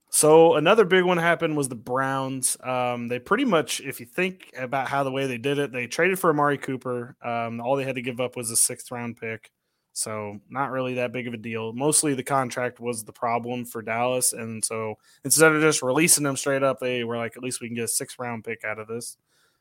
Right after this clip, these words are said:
Um, so Amari Cooper is headed to the Browns, and then the Browns released Jarvis Landry because Amari Cooper and Jarvis Landry kind of play the same role. So there's really no reason to have both of them on the roster.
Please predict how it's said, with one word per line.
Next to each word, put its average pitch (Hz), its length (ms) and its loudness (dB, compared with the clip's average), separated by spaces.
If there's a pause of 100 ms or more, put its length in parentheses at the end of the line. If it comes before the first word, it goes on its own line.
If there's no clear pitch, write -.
(160)
Um, 110 460 -6
so 127 340 2
Amari 143 300 2
Cooper 147 580 2
is 113 240 -12
headed 127 280 -6
to 135 80 -6
the 117 80 -6
Browns, 170 600 2
and 131 240 -8
then 127 200 -4
the 117 60 -4
Browns 131 460 -2
released 123 720 -4
Jarvis 120 440 -2
Landry 113 640 -6 (400)
because 117 500 0
Amari 113 260 -2
Cooper 120 320 -8
and 110 120 -6
Jarvis 113 260 -2
Landry 131 360 -2
kind 117 200 -6
of 107 60 -14
play 117 120 -6
the 113 80 -6
same 110 320 0
role. 170 460 4
So - 240 -4
there's 117 160 -2
really 120 180 0
no 117 140 0
reason 113 340 -8
to 107 60 -6
have 107 160 -8
both 151 260 4
of 143 120 4
them 139 80 2
on 135 100 2
the 131 80 0
roster. 127 540 -2